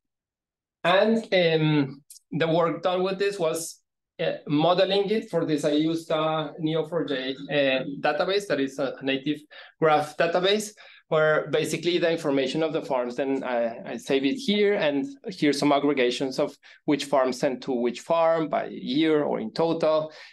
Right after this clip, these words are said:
uh, but also which farm, uh, sends each specific animal group to or another farm or a slaughterhouse,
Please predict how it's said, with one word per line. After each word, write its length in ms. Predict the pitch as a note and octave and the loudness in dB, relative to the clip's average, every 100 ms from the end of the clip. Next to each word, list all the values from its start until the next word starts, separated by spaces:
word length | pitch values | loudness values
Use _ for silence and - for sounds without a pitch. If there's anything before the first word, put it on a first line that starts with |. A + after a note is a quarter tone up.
| _ | _
uh, 260 | C3 B2 A#2 | 0 2 2
but 260 | D3+ D3 - | 2 2 2
also 600 | F3 F3 E3 F#3+ F3+ F3+ | 2 2 0 0 0 0
which 220 | E3 E3 | -4 -6
farm, 460 | - D#3+ D#3+ E3 E3 - | -4 -2 0 -2 -4 -6
uh, 460 | D#3 D3+ C#3+ C3 | -2 -2 -2 -6
sends 600 | - - E3 D#3+ D#3+ E3 - F#3+ - | -8 -4 -2 -2 -4 -10 -18 -16 -2
each 200 | D#3+ D#3+ | 0 0
specific 640 | - F3 - F3+ F3+ D#3+ - | 0 -2 0 -2 -2 -4 -2
animal 400 | D#3+ E3 E3 D3+ | 0 2 0 -2
group 360 | C#3 D3+ D3+ - | 0 -2 -2 -6
to 340 | E3+ E3 - - _ - | -4 -4 -6 -16 _ 0
or 300 | C3 B2 C#3 | 2 2 2
another 380 | C3 D3 F3+ F#3 | 2 4 4 2
farm 440 | F#3+ F3+ F#3+ - | 2 4 2 2
or 220 | F3 C#3 | 2 2
a 80 | A#2+ | 2
slaughterhouse, 1000 | - D3 D#3 F#3 F3 - F3+ G#3+ - | -2 -2 0 0 -2 0 -2 -2 -6